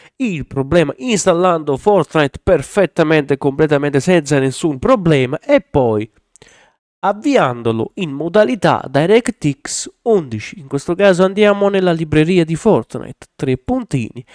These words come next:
e vai su opzioni. In questo caso, quando vai ad installare per la prima volta Fortnite, sicuramente ti dirà di installare tutta questa roba. Quindi in questo caso tu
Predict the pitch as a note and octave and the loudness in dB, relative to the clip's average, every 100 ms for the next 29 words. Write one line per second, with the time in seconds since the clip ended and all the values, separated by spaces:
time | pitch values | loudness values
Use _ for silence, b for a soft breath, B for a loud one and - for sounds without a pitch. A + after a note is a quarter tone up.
0 | B B _ B3+ E3+ F3 D3+ E3+ - - | B B _ -4 2 2 2 -2 -2 2
1 | G#3 E3 - C#3+ C#3+ D3 E3 - C3+ D3+ | 2 0 -8 -8 -8 -14 -18 -16 -4 2
2 | G3 E3 E3 b b b b A#3 B3 G3 | 2 4 0 b b b b 2 2 2
3 | F3+ G#3 G3 F3 E3+ - D#3 F3 F3 D3+ | 2 4 4 2 -4 -2 0 2 2 2
4 | C#3 C3+ C3+ F3+ F3+ E3+ F#3 D#3+ A#3+ A3 | -2 -4 -6 -6 -6 -2 0 2 2 2
5 | D3 A#2+ - D3+ D#3 G#3+ A3+ E3+ C#3 C3 | 0 -2 -4 -6 -6 -2 0 0 -2 -6
6 | B2 C3 E3+ F#3 C3 B2+ C3+ - F3+ C3+ | -8 -10 -8 -6 -6 -6 -8 -6 -4 -4
7 | A#2+ - - - C#3+ C3 - A2+ E3 C3+ | -6 -8 -10 -6 -4 -4 -4 0 0 0
8 | - - _ _ _ _ _ _ _ _ | -6 -16 _ _ _ _ _ _ _ _
9 | _ - B2 A2+ C3 G#3 C#3+ B2 C3+ F#3+ | _ -14 -8 -8 -2 0 2 0 0 0